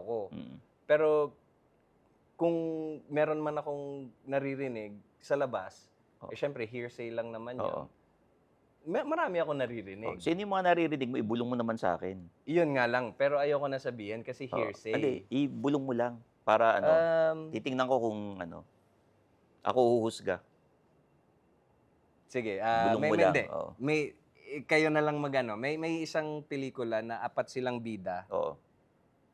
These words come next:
Speaker 1: Apat silang bida, apat silang superstar.
Speaker 2: Mm-mm.
Speaker 1: Tapos, ah, hindi yata sila magkakasundo.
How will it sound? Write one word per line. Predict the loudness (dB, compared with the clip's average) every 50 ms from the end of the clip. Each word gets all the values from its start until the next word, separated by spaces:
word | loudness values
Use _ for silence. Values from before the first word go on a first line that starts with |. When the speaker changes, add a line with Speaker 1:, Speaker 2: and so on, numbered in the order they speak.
| _ _ _ _ _ _ _ _ _ _
Speaker 1:
Apat | -4 -2 0 -2 -2
silang | -2 -2 -2 -2 -2 -2
bida, | -4 -6 -4 -2 -2 -2 -2
apat | -2 0 0 -2 -2 -2
silang | -4 -6 -4 -4 -6 -6 -6 -8 -8 -10 -12 -12 -16 -20 _ _ _ _ _ _ _
superstar. | _ -10 -8 -6 -4 -2 -2 -2 -2 0 2 4 4 2 2 -2 -8 -16 _ _ _ _ _ _ _ _ _ _ _
Speaker 2:
Mm-mm. | -10 -10 -10 -10 -10 -12 -12 -16 _ _ _ _ _ _ _ _ _ _ _ _ _ _ _ _ _
Speaker 1:
Tapos, | -2 -2 -2 0 -2 -2 -2 -2 -4 -8 -10 -10 -6
ah, | -2 0 2 2 2 2 0 0
hindi | -2 -4 -6 -4 0 2 2
yata | 4 4 2 0
sila | 0 -2 -4 -4
magkakasundo. | -4 -4 -2 -2 -2 -2 -2 -4 -6 -6 -10 -8 -8 -8 -10 -10